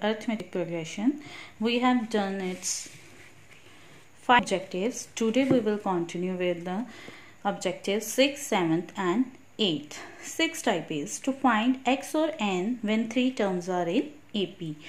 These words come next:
Seventh, find nth term from the end of an A P. And eighth objective is find the missing value of the given terms of an A P. Now, we have one example related to find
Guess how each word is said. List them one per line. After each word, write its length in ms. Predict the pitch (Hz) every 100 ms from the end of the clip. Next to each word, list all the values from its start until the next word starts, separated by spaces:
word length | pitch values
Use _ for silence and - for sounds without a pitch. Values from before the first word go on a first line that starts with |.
| - - -
Seventh, 540 | - 196 175 240 -
find 500 | - - 190 190 247 -
nth 400 | 214 262 285 -
term 260 | 233 226
from 240 | 233 208 190
the 180 | 214 - 208
end 260 | 190 185
of 180 | 226 233
an 280 | 196 254 - - - -
A 80 |
P. 320 | 208 - 170 139 - - - -
And 240 | 196 -
eighth 280 | 208 233 240
objective 460 | 285 208 - 180 175
is 240 | 233 -
find 340 | - 185 180 202
the 60 |
missing 420 | 233 233 330 311
value 380 | 262 180 165 180
of 160 | 165 -
the 100 | 185
given 320 | 175 175 180
terms 380 | 180 180 180 180
of 240 | 156 -
an 240 | 190 311 - - - - - -
A 140 | 233
P. 320 | 220 185 147 - - - - - -
Now, 540 | 214 226 254 254 170 151 - - - - - - - - - - - - - - 214
we 120 | 254
have 280 | 233 233 254
one 180 | 262
example 680 | 254 226 233 208 202 240 - - -
related 600 | 208 220 214 214 - 247
to 100 | 262
find 560 | 247 220 190 196 294